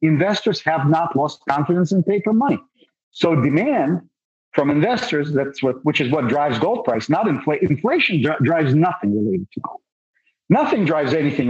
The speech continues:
related to gold. It's supply and demand. So it's people who drive price of gold. And the reason it's so acute usually is because supply of gold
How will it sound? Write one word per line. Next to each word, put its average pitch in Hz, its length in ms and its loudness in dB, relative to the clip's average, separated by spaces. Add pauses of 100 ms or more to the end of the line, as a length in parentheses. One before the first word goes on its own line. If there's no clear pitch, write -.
related 113 320 -2
to 117 60 -6 (100)
gold. 98 160 -2 (260)
It's 156 240 0
supply 214 300 -2 (120)
and 170 120 0
demand. 135 340 -2 (600)
So 160 180 0
it's - 120 -4 (120)
people - 220 -6 (200)
who - 100 -4
drive 104 360 -2 (260)
price 98 280 -2
of 110 40 -8 (100)
gold. - 160 -12 (440)
And 160 160 2
the 151 40 0 (100)
reason 214 340 0
it's - 200 -6
so 156 40 0 (200)
acute 247 300 -4 (140)
usually 123 300 0
is 127 160 0
because 127 220 -2
supply 208 440 0
of 107 100 2
gold 113 280 0